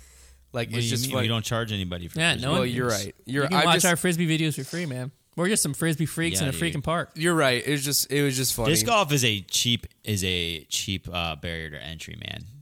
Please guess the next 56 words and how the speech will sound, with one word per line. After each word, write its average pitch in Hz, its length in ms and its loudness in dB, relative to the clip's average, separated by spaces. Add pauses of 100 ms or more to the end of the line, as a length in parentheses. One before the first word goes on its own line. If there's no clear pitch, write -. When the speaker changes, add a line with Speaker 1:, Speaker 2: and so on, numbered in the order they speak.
(100)
Speaker 2:
There 104 100 -2
ain't 104 80 0
nobody 95 220 0
charging 85 320 -4
Speaker 1:
That's 143 240 0
Speaker 2:
thirty 190 200 4
thousand 110 140 -4
Speaker 1:
right. - 40 -10
Speaker 2:
for - 60 -8
Speaker 1:
That's 127 260 0
Speaker 2:
nothing. 170 60 0
Speaker 1:
right. 110 260 -2 (100)
Speaker 3:
We 175 140 4
had, 262 220 4
uh, 220 280 4
I 170 80 4
had 208 140 0
some 180 200 0
people 170 280 0
who 151 160 2
Speaker 1:
I'm 139 80 2
Speaker 3:
live 143 120 6
Speaker 1:
sorry, 139 220 6
you're 135 140 2
right. 120 100 2
It 117 60 2
was 117 80 2
stupid. 160 240 6
Speaker 3:
somewhere 143 440 4
around 135 440 4
here 127 300 2 (100)
Speaker 2:
You're 139 80 0
Speaker 3:
in 135 80 2
the, 123 400 2
in 135 80 4
the 127 40 4
Gables. 123 500 2
W-, 139 220 -4
he 160 120 4
actually 175 240 2
rolled 165 240 4
up 160 120 2
on 156 100 4
a 139 40 2
one 151 220 2
wheel, 127 260 -2 (280)
Connor. 104 340 -4 (200)
Speaker 2:
Whoa. 107 560 0
Speaker 1:
Oh, 196 120 6
Speaker 3:
Um, 135 240 6
Speaker 1:
cool. 127 260 2
Speaker 3:
and 139 180 4
Speaker 2:
One 147 80 6
Speaker 3:
his 135 100 6
Speaker 2:
wheel 143 140 2
buddies? 156 580 0